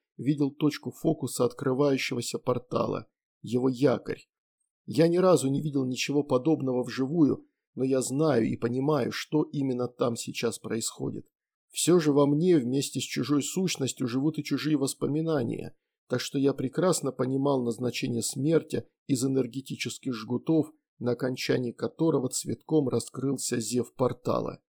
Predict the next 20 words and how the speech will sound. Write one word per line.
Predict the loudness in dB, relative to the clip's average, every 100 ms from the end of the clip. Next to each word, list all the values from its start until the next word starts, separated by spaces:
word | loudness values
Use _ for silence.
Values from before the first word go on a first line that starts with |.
| _
Каждый | 6 6 6 4
открытый | 6 4 2 2
портал — | 0 -2 4 6 8 4
это | 0
не | -2
только | 0 0 2
место | 2 0 0
выхода, | 2 2 2 0 -2
но | 0 -2
и |
проводник | 0 0 0 -2 -2 0
энергии, | 2 4 2 -2 -8 -4
благодаря | -2 0 2 2 2
которой | -2 2 4 2
сейчас | 0 -6 2 2 2
создаются | -6 0 2 2 0 -6
фундаменты | -6 -4 0 0 0 -4 -4
под | -4 -2
места | -4 -4 -4 -4
силы. | -4 -4 -4 -6